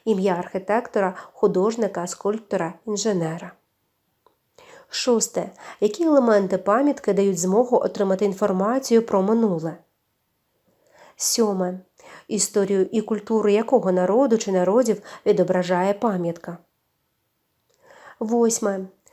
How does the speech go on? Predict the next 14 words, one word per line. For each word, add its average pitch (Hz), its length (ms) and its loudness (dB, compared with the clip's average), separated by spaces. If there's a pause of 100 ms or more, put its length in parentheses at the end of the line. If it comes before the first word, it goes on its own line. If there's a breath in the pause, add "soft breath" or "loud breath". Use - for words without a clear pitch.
(180 loud breath)
Яку 226 260 4
інформацію 220 720 0
про 196 120 0
історію 208 440 0
українського 190 600 0
народу 190 460 2
або 185 320 0
інших 190 500 -6
народів 190 500 0 (400 loud breath)
можна 180 340 0
довідатися 202 720 0
за 180 100 -2
допомогою 175 600 -4
пам'ятки? 170 640 -6